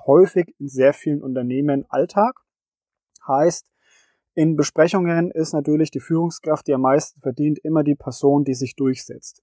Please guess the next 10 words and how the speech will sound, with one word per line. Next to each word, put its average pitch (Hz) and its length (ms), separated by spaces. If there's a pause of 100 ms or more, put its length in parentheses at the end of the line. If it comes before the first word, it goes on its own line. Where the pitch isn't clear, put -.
(100)
Deren 147 440
Meinung 135 460
wird 139 160
nicht 143 200
hinterfragt 131 680
oder 139 160
beziehungsweise, 127 840 (640)
ja, 135 240 (100)
da 127 160
wird 147 180